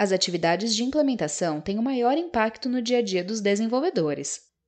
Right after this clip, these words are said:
O objetivo conjunto é enviar software confiável com defeitos mínimos. Práticas abordadas: build seguro, deploy seguro,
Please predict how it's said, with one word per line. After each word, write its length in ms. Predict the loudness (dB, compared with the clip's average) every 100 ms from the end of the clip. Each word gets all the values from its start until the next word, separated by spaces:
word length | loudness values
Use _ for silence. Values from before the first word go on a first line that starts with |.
| _ 0
O 80 | 0
objetivo 500 | 2 2 2 0 0
conjunto 600 | -2 0 0 -2 0 0
é 60 |
enviar 400 | 0 2 0 0
software 480 | -2 0 0 0 -6
confiável 580 | -2 -2 2 2 4 2
com 160 | -2 -2
defeitos 480 | 0 -2 0 0
mínimos. 580 | 2 0 -2 -6 -6 -8 -8 _ _ _ _
Práticas 480 | 0 0 0 0 2
abordadas: 840 | 2 2 2 2 0 -2 -8 -10 -12 _ _ _ -4
build 360 | 2 2 2
seguro, 600 | -2 0 2 2 0 -4 _ _
deploy 480 | -4 0 4 4 4
seguro, 600 | 0 -2 0 0 0 -2